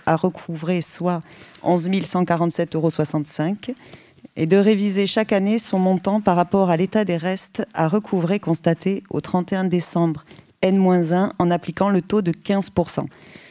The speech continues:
Les crédits nécessaires seront inscrits au compte soixante-huit dix-sept, dotation aux provisions des pro-, dépréciation des actifs circulants, au chapitre soixante-huit, lors de la prochaine décision modificative de l'exercice deux mille vingt et un.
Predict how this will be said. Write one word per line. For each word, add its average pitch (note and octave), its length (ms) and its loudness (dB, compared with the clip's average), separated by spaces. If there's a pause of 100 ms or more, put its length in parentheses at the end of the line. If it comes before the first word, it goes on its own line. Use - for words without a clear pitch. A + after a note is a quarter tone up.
(260)
Les E3 120 2
crédits G3+ 320 -2
nécessaires G3 680 -2
seront F3+ 240 0
inscrits F3+ 600 -4
au E3 120 -2
compte D#3+ 360 -4
soixante-huit G3+ 640 -4
dix-sept, F3+ 540 -6 (460)
dotation F#3 580 0
aux E3+ 40 -2
provisions F3 580 -2
des E3 100 -2
pro-, - 180 -2 (180)
dépréciation E3+ 840 -4
des D#3 180 0
actifs - 480 -8
circulants, F3 680 -2 (400)
au D#3 60 -4
chapitre F3+ 460 -4
soixante-huit, F#3 880 -6 (420)
lors F#3 240 4
de F#3 80 2
la E3+ 120 4
prochaine F#3 720 -2
décision F3+ 420 -6
modificative F3 720 -4 (100)
de E3+ 140 -2
l'exercice F3 500 -6
deux E3+ 80 -2
mille F3+ 180 2
vingt E3 240 0
et D3 60 -8
un. C3 80 -12